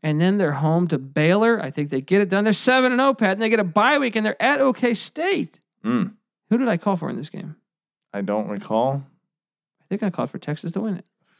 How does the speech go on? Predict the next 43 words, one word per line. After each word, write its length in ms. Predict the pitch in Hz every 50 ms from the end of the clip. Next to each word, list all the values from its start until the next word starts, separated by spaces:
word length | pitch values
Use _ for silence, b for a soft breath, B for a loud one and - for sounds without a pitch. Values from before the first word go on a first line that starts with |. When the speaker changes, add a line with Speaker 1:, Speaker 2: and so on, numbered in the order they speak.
| _ _ _ _ _ _ _ _ _ _ _ _ _
Speaker 2:
Crazy. 680 | - - - 147 151 156 160 156 - - - 101 82 - - _ _ _ _ _ _ _ _ _ _
You 140 | - 233 285 - _ -
crazy, 680 | - - - 165 165 185 226 240 233 - - 220 190 156
man. 640 | 143 131 131 131 135 139 160 190 214 214 196 208 - _ _ _ _ _ _ _ _ _ _ _ -
Speaker 1:
Uh, 20 | 156
I 1800 | 156 151 101 107 107 107 - - 101 87 80 80 76 73 73 71 69 53 50 50 - - 60 60 58 57 - 50 50 76 69 62 58 69 67 87 107 123
don't 220 | 120 110 98 90
know 80 | 90 87 85 82 82
about 160 | 82 78 _ _
this 200 | - 95 - -
one. 160 | - - _ - 160 B B B B B _ _ _ _ _ _ _ -
Speaker 2:
Look, 260 | 104 101 95 85 - _ _ _ _ _ _ _ _ _ _ _ _ _ _
Speaker 1:
I 80 | - 180
Speaker 2:
I'm 60 | 185 131
Speaker 1:
think, 100 | 165 170
Speaker 2:
gonna, 220 | 170 151 - - - _ -
Speaker 1:
uh, 60 | - - _ _ _ _ _ _ _
hey, 220 | - - - 208 180 -
no. 280 | 185 202 208 226 226 - - - _ _ _ _ -
Speaker 2:
I'm 200 | - 120 147 185
gonna, 140 | 226 226 208
Speaker 1:
I'm 120 | 190 170
gonna 80 | - -
Speaker 2:
I'm 40 | - 185
Speaker 1:
go 60 | 180 170
Speaker 2:
gonna 80 | 165
go 180 | 156 160 156 170
back 220 | 160 151 147 147
Speaker 1:
seven 0 |
and 40 | 139
one. 80 | 139 147
Speaker 2:
on 120 | 135 131
what 120 | 127 123
I 100 | 117 110
just 260 | 104 101 120 117 117 -
said 180 | 107 104 92
a 80 | 78 -
second 360 | - - 67 60 - 73 67
ago, 240 | 64 69 73 67 67
too. 340 | 65 - - 87 64 53 -
Speaker 1:
<laughs> 60 | - -
Oh, 160 | 180 160 143
Jesus. 680 | 143 - - - 156 175 156 143 - - - - -